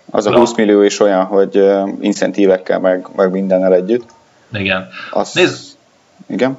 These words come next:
Speaker 2: Te-, tehát up to húsz millió, tehát húsz millióig.
Speaker 1: Igen.
Speaker 2: Ö, Lawrence Guy egy érdekes, érdekes ember. Ö,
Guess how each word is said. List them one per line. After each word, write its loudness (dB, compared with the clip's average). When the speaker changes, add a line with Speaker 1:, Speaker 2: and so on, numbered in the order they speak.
Speaker 2:
Te-, -2
tehát -2
up -2
to -2
húsz -4
millió, -2
tehát -2
húsz -2
millióig. 0
Speaker 1:
Igen. 0
Speaker 2:
Ö, 0
Lawrence 0
Guy 0
egy -2
érdekes, -2
érdekes -4
ember. -2
Ö, -4